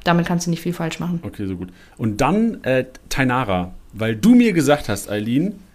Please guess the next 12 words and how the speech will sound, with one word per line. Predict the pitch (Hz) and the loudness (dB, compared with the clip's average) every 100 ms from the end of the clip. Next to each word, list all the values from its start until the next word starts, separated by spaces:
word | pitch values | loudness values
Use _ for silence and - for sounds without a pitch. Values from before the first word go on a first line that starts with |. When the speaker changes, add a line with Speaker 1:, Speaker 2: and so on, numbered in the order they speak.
| _ - | _ -8
Speaker 2:
dass | 120 117 - | -4 -2 -2
sie | 110 175 180 180 | -2 0 0 0
Eriksen | 135 127 - 98 | 0 0 -4 -8
vertreten | 104 - 113 104 85 | -8 -8 -6 -6 -4
wird | 92 90 107 | -4 -6 -6
und | 110 | -2
Eriksen | 127 151 - | 0 -2 -4
auch | 104 | -4
länger | 113 113 | -2 -2
raus | 98 92 90 | 0 -2 -4
ist. | 85 - - - - - _ | -10 -12 -16 -20 -20 -20 _
Speaker 1:
Ja, | 202 | 0